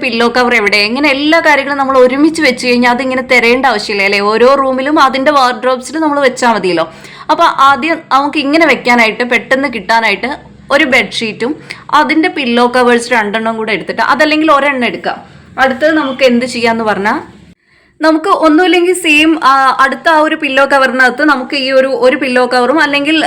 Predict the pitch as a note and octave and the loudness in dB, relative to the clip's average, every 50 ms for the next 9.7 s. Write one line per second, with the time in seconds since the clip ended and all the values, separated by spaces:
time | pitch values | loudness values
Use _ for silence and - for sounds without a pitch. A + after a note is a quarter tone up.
0 | - - - C#4 C#4+ C#4+ B3 C4+ B3 A#3+ - - C4 A3 B3+ B3 A#3+ A#3+ B3 A3 | -4 -6 -6 -4 -4 0 0 0 0 0 -2 -8 -6 -6 -4 -4 -2 0 0 0
1 | G3+ D#3+ - - - A#3+ B3+ B3+ C#4 C4 C4 C4+ D4+ E4 E4+ F4+ E4 C#4 C4+ C#4+ | 0 0 -2 -2 0 0 2 2 2 2 2 2 2 4 4 4 2 2 0 0
2 | D4 C#4 B3+ B3+ C4 D#4 D4 - C#4 C4 C4 C4 B3 C4 C4 B3+ C4+ D4+ D#4+ D4+ | 0 0 0 0 -2 -2 -2 -2 0 0 2 0 0 2 0 0 0 0 -2 0
3 | A#3+ B3 C4+ D4 B3 B3+ A3 E3+ - B3 B3 G#3 C4+ B3 B3 A3+ G3 G#3 B3+ C#4+ | -2 -2 0 0 0 0 -2 -2 -4 -6 -6 -6 -4 -4 -2 -2 -2 -2 -2 -4
4 | - B3 G#3+ B3+ B3+ C#4+ D4+ D4 C#4+ A#3+ A3 G#3 A3 D4 D4 - B3 A#3+ B3 C4+ | -6 -8 -4 -4 -2 -2 -2 -2 -2 -2 -2 -2 -4 -6 -4 -4 -4 -4 -2 -2
5 | C4 A#3+ A#3+ C4 E4+ - - C4 E4 E4+ - C#4 B3+ G#3+ G3+ B3 C4 C#4+ D#4 D#4 | -4 -4 -4 -4 -6 -2 -2 -2 -2 -2 -4 -8 -10 -6 -4 -2 -2 0 -2 -2
6 | D4+ C#4 C#4 B3+ A3 A3 A3+ G3+ A#3+ A#3 A#3+ A#3 A#3+ A3 G#3+ - A#3 A3 A3 A#3 | -4 -4 -6 -4 -2 -2 -2 0 2 2 2 2 0 -2 -2 -4 -6 -4 -4 -4
7 | G#3+ - A#3 A3+ G3+ F#3+ - G#3 G3 F#3+ F#3 F3 F3+ F3+ F3+ F3+ E3 E3 E3 - | -4 -2 -2 -2 -2 -2 -6 -8 -8 -8 -6 -6 -6 -6 -4 -6 -6 -6 -8 -14
8 | - - - - - - - _ _ _ _ _ _ _ _ _ _ _ _ _ | -20 -20 -20 -20 -20 -20 -20 _ _ _ _ _ _ _ _ _ _ _ _ _
9 | _ - - _ _ _ _ - - A#3+ C#4+ D#4+ D#4+ D#4 | _ -20 -20 _ _ _ _ -14 -12 -2 -2 0 0 2